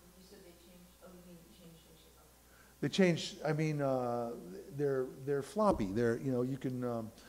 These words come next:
Speaker 2: that's, that's what the video was about. You can, you can, uh, pick these things up from different places. They, they, uh, you can see down here in the, uh, you know, I don't know what this is, but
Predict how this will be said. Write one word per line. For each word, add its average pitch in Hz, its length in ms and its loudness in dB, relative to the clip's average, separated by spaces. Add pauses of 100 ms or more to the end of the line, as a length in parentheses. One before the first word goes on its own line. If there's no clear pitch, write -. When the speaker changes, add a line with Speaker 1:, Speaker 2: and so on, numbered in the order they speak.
(220)
Speaker 2:
that's, 156 220 6 (140)
that's 160 300 6
what 156 160 6
the 131 100 2
video 143 400 8
was 113 220 4
about. 113 400 0
You 120 100 -4
can, 117 400 -2
you 120 140 -2
can, 117 260 -2
uh, 110 220 -2 (640)
pick 165 240 2
these 127 260 -2
things 127 320 0
up 139 260 6
from 113 360 0 (560)
different 139 340 -2
places. 131 640 0
They, 120 160 2
they, 120 480 0
uh, 120 100 2 (100)
you 131 140 -2
can 127 120 -6
see 139 260 -4
down 123 240 -2
here 123 220 0
in 117 100 0
the, 113 120 -6 (680)
uh, 117 300 -4 (800)
you 123 80 -6
know, 117 120 -2
I 120 40 0
don't 123 100 -2
know 123 60 0
what 120 200 0
this 123 220 -2
is, 131 240 4
but 110 200 -4